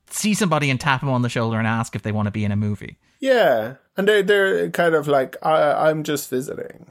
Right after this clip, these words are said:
Speaker 2: <laughs> I, I don't have <laughs> enough days really to, to record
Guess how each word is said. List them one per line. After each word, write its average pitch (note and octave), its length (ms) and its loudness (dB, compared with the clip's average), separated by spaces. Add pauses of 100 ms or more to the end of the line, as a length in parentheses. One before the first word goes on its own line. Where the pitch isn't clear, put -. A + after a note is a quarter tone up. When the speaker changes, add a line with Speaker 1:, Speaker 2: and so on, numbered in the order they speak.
Speaker 2:
<laughs> - 120 -14
I, C#3 480 -2
I - 40 -2
don't D#3 320 2
have C#3+ 280 0
<laughs> E3+ 160 6
enough D#3 260 0
days - 920 -4
really A#2+ 400 0
to, A#2 520 -6
to B2+ 140 -6
record A2 600 -4